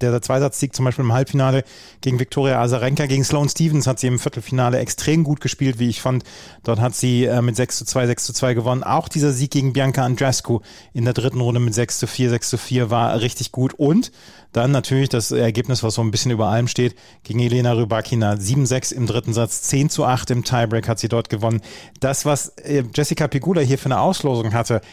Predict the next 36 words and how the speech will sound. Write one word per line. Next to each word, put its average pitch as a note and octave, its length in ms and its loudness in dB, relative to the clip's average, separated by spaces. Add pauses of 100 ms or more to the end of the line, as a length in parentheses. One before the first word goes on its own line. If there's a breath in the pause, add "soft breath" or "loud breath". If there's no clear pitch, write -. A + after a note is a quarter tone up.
(180 loud breath)
das A#2+ 180 0
ist - 380 -4
kein D#3 400 0
Easygoing C#3 680 2
gewesen. A2 340 0
Das A2+ 160 -2
war A2+ 160 0
keine, C#3+ 800 2
keine C#3+ 260 0
Auslosung, C3 460 0
wo B2+ 80 2
man B2+ 160 2
sagt, A#2 220 -2
„Na G2 120 -2
ja, F2+ 160 0
da E2 80 0
ist D#2 160 -4
sie G2 60 -10
so G#2+ 100 -4
ein G2 60 -4
bisschen G#2+ 240 -2
durchgeschlichen.“ G#2 640 -4
Sie A2+ 140 0
hat B2 200 -4
wirklich C3+ 320 -2 (540 loud breath)
die C3+ 80 2
Besten C3+ 480 0
der C3 80 2
Besten A#2 500 0
besiegen A2+ 340 0
müssen, A#2 220 0
um A#2 340 0
dieses A2 220 0
Turnier A#2 240 0
zu - 80 -4
gewinnen. G2+ 300 -2